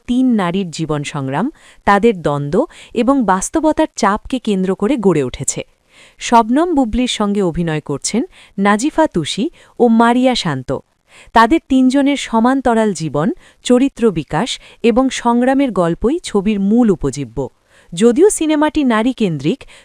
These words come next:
তবু এতে একটি শক্তিশালী পুরুষ চরিত্রও থাকবে। এই চরিত্রে জাহিদ হাসান বা চঞ্চল চৌধুরীর মতো হেভিওয়েট অভিনেতা দেখা যেতে পারে বলে গুঞ্জন রয়েছে।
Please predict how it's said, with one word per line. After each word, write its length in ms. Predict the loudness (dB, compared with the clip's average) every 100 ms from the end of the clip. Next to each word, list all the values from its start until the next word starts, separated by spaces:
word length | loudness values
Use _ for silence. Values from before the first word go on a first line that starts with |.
| 0
তবু 220 | 2 4
এতে 220 | 0 0
একটি 220 | -4 -4 -6
শক্তিশালী 640 | -6 -6 -4 -2 0 0
পুরুষ 400 | -2 -2 -2 0
চরিত্রও 480 | -2 -2 -2 0 0
থাকবে। 460 | 0 -6 -4 -8 -8 _ _ -20 -20 -4
এই 160 | 2 2
চরিত্রে 500 | 2 2 0 0 -2
জাহিদ 440 | 0 -2 -2 -4
হাসান 420 | -4 -4 -2 0 0
বা 120 | -2
চঞ্চল 460 | -2 -4 0 0
চৌধুরীর 480 | 0 0 0 0 0
মতো 240 | -2 -2 -4
হেভিওয়েট 680 | 0 0 2 2 0 0
অভিনেতা 440 | -2 -2 -4 -4 -2
দেখা 300 | -4 -4 -6
যেতে 220 | -4 -4
পারে 240 | -4 -4
বলে 260 | -4 -2 -4 -6 -20 -4
গুঞ্জন 440 | 2 4 4 2 0
রয়েছে। 400 | -4 -4 -10